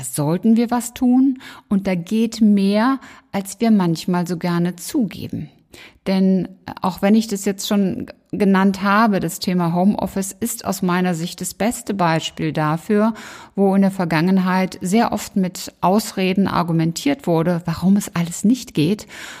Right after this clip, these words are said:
und wo sich jetzt eben zeigt, es geht doch. Und so gibt es gerade in diesem Digitalisierungsumfeld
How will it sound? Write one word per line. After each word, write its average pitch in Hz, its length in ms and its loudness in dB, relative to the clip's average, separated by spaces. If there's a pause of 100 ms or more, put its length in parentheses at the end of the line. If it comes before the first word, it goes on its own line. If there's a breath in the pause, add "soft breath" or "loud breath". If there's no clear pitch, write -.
(140)
und 190 200 -4
wo 202 100 2
sich 196 180 0
jetzt 226 240 0
eben 202 260 2
zeigt, 196 500 -2
es - 260 -8
geht 196 260 -2
doch. - 300 -6 (460 loud breath)
Und 220 160 4
so 226 100 0
gibt 220 200 0
es 208 140 -6
gerade 220 340 2
in 190 140 0
diesem 185 240 0
Digitalisierungsumfeld 180 1500 -2